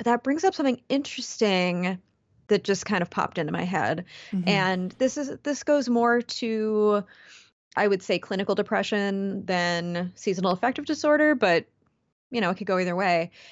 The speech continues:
Speaker 2: Right. As,
Speaker 1: is
Speaker 2: as the D S M pointed out to us,
Speaker 1: Yeah.
Speaker 2: it's just, it's just really a bullet, a
Speaker 1: Yeah.
Speaker 2: subcategory of the larger
Speaker 1: <laughs>
Speaker 2: issue,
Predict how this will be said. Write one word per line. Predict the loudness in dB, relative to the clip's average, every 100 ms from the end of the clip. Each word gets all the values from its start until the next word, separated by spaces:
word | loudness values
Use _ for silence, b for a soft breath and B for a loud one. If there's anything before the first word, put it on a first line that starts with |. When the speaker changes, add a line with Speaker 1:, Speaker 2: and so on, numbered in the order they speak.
| B
Speaker 2:
Right. | 2 4
As, | 6 6 6
Speaker 1:
is | 6 4
Speaker 2:
as | 6
the | 4
D | 6 6
S | 6
M | 0
pointed | 2 2 2
out | 2 0 0
to | 0
us, | 0 -2 -4 -8 -12 -6
Speaker 1:
Yeah. | -2 -2 -2 _
Speaker 2:
it's | 6 6 4
just, | 2 2 -6 -14 0
it's | 0 2
just | -2 0 4
really | 4 4
a | 0
bullet, | 0 0 0 -4 -8 _ _
a | -4 2
Speaker 1:
Yeah. | 4 4
Speaker 2:
subcategory | 2 0 2 0 0 0 0
of | 0
the | -2
larger | 0 0 0 -2
Speaker 1:
<laughs> | -2 -4
Speaker 2:
issue, | -2 -4 -4